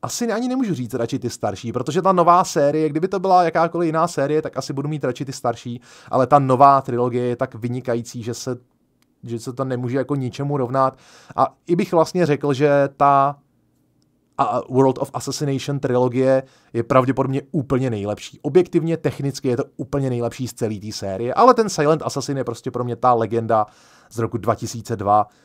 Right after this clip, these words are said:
která pro mě vystavila tu sérii a tam se z Hitmana,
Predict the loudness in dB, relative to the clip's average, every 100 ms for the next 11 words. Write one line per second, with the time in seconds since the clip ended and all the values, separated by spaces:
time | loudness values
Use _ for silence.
0 | _ -6 -4 -2 -4 -4 -6 -6 -4 -4
1 | -6 -10 -6 -6 -4 -6 -8 -6 -4 -4
2 | -6 _ _ _ -10 -8 -10 -6 -2 -2